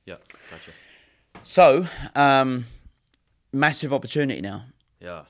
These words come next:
Speaker 2: Uh, from this point of view, massive opportunity for Canadians.
Speaker 1: Yes.
Speaker 2: All right. Um, we're gonna announce. I, I,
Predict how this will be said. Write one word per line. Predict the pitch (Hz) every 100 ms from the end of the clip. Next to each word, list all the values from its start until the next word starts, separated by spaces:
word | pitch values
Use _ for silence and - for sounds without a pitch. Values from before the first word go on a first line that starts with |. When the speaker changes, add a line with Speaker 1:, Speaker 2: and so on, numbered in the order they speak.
| -
Speaker 2:
Uh, | 117 107 98 - 65 - - 107
from | 113 123
this | 131 139
point | 143 117
of | 101
view, | 107
massive | 110 127 - 117
opportunity | 117 - -
for | -
Canadians. | 117 117 107 104 - - _
Speaker 1:
Yes. | 101 101 - -
Speaker 2:
All | 104
right. | 113 160 _ - - _ -
Um, | 120 117 113 113 - _ _ _ -
we're | 143 147
gonna | 147 135
announce. | 131 127 123 - - - _ _ _ -
I, | 151
I, | 147